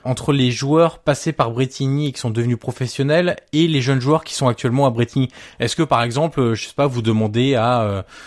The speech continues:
on peut prendre, euh, plusieurs joueurs, hein, mais, euh, à un Donovan Léon ou à un Ricardo Fati ou Jacques Fati ou, euh, à ce type de joueurs de,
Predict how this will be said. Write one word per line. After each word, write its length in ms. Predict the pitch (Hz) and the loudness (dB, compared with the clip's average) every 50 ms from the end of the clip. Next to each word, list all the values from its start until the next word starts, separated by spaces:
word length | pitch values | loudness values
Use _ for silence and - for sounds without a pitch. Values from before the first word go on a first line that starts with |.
| - - - _ - | -20 -20 -20 _ -14
on 80 | 95 | -12
peut 120 | - - 101 | -10 -12 -10
prendre, 320 | - - 107 104 95 98 | -8 -6 -6 -4 -2 -2
euh, 220 | 98 95 98 98 92 | -2 -2 -2 -4 -6
plusieurs 340 | - - 107 104 113 110 113 | -8 -8 -6 -4 -4 -4 -2
joueurs, 240 | 117 139 151 143 | 0 0 2 2
hein, 160 | 131 120 120 120 | 0 0 -2 -2
mais, 200 | 113 107 104 104 | -2 -2 -2 -2
euh, 500 | 98 95 95 95 95 95 92 92 90 92 | -4 -4 -4 -4 -4 -6 -6 -6 -8 -8
à 120 | - - 92 | -8 -8 -6
un 220 | 95 95 95 98 | -6 -6 -4 -4
Donovan 440 | 104 101 117 117 117 110 113 117 113 | -2 0 2 2 2 4 2 2 2
Léon 640 | 113 117 120 120 120 123 127 135 139 139 143 139 135 | 2 2 2 2 2 2 0 0 0 0 0 -2 -2
ou 180 | 120 107 107 107 | -2 -2 -2 -2
à 100 | 107 110 | -2 -4
un 380 | 113 113 107 104 98 98 101 101 | -4 -6 -6 -6 -6 -6 -8 -8
Ricardo 360 | - 107 - 131 117 120 123 | -8 -6 -4 -4 -2 -2 -2
Fati 340 | 113 - 120 113 - - 135 | -2 -4 -6 -6 -6 -6 -6
ou 60 | 123 | -4
Jacques 180 | 110 113 117 - | -4 -4 -6 -4
Fati 640 | - 127 120 - - 135 139 139 143 147 147 147 139 | -4 -4 -4 -4 -6 -8 -6 -4 -4 -4 -2 -2 -2
ou, 280 | 127 117 113 113 113 | -2 -2 -2 -2 0
euh, 120 | 113 110 101 - - - - - - - - | 0 -2 -2 -6 -10 -20 -20 -20 -14 -8 -8
à 60 | 113 | -6
ce 120 | - - | -4 -6
type 240 | 120 - - 143 131 | -6 -6 -6 -6 -2
de 140 | 123 127 123 | 0 0 0
joueurs 320 | 113 123 139 151 170 170 | 2 2 2 2 2 0
de, 400 | 147 131 120 117 117 117 117 110 | 0 -2 0 0 0 0 0 -2